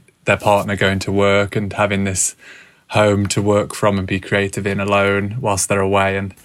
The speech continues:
it's very tough to suddenly have someone there in that creative process who's never,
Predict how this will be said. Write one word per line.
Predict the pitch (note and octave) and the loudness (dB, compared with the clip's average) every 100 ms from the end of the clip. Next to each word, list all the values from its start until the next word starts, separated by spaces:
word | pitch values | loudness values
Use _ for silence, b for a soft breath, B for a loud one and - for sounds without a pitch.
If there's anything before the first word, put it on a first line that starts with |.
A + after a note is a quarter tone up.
| B B B B | B B B B
it's | - | -2
very | A#2 G2+ | 2 2
tough | - G2+ - | 2 0 0
to | G2 | -2
suddenly | - A#2+ A2 G2+ | 0 0 0 2
have | G2+ | 2
someone | - A2 G2+ G#2 A2+ - _ - | 0 -2 -2 -4 -6 -12 _ -6
there | A#2 A2+ G#2+ G#2 G2+ - _ _ _ _ | 2 4 4 4 2 -2 _ _ _ _
in | - G#2+ G#2 | -2 0 0
that | G2+ G2+ | -2 -4
creative | - G#2+ G2+ G2+ | -2 0 0 0
process | - G#2 - G#2 - | 0 0 0 -4 -6
who's | G#2 | -4
never, | G#2+ G2+ F#2 | -4 -4 -8